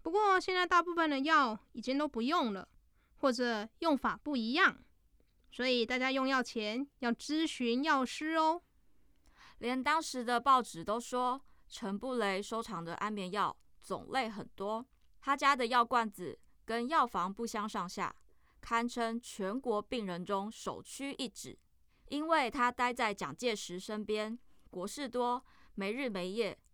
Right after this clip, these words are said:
Speaker 2: 所以健康出了问题，失眠的情况就越来越厉害了。而且因为吃了太多安眠药，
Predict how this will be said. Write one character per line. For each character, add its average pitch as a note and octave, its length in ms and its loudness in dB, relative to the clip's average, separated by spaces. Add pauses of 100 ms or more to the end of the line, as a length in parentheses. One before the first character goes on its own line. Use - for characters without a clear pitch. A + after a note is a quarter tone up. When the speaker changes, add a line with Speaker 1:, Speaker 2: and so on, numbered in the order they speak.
(120)
Speaker 2:
所 F#3+ 320 -6
以 G3+ 300 -6
健 G3+ 220 -6
康 F#3+ 240 -8
出 B3 220 -10
了 G3 120 -4
问 F3 220 -6
题， D3+ 360 -14 (480)
失 F#4 280 -8
眠 D4+ 180 0
的 C4 140 -2
情 B3 240 -4
况 C#4 360 4
就 A#3 200 -2
越 D4 180 0
来 G#3 180 2
越 G#3+ 160 -2
厉 G3+ 200 -2
害 G3+ 240 -2
了。 G2+ 180 -12 (680)
而 B3 120 -2
且 A#3+ 300 -4
因 B3 140 -2
为 B3+ 160 0
吃 A#3+ 260 -6
了 G3+ 140 -2
太 A#3 180 -4
多 G3+ 180 -6
安 A#3+ 180 2
眠 G3+ 240 0
药， G3 260 2